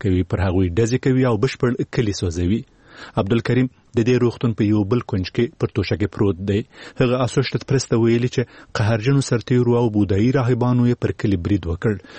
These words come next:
کورونو ته یې اور واچاوه او هره خوا یې ډزې کولې چې یوه مرمۍ یې په کیڼه پښه او بله یې هم په ښۍ اوږه ولګېده.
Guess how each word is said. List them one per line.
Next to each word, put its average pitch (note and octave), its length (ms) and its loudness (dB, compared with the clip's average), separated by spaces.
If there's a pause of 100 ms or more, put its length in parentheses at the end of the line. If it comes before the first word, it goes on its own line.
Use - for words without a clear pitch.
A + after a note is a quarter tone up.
(140)
کورونو F#2+ 340 2
ته G2+ 140 -2
یې F#2 160 4
اور B2+ 360 4
واچاوه C3 400 2 (140)
او G2 60 2 (100)
هره B2 200 0
خوا G#2 160 0
یې F#2+ 120 0 (120)
ډزې A#2+ 280 0
کولې C3+ 320 2
چې C#3+ 60 -2 (420)
یوه A2 220 2
مرمۍ C3 300 2
یې C3 140 0
په G2+ 60 0 (100)
کیڼه D3 280 2
پښه - 180 -2 (180)
او B2+ 120 2
بله A#2+ 280 2
یې A#2+ 160 2
هم B2+ 80 2 (280)
په A2 80 0
ښۍ D3 280 2
اوږه G2 360 2
ولګېده. F2+ 460 0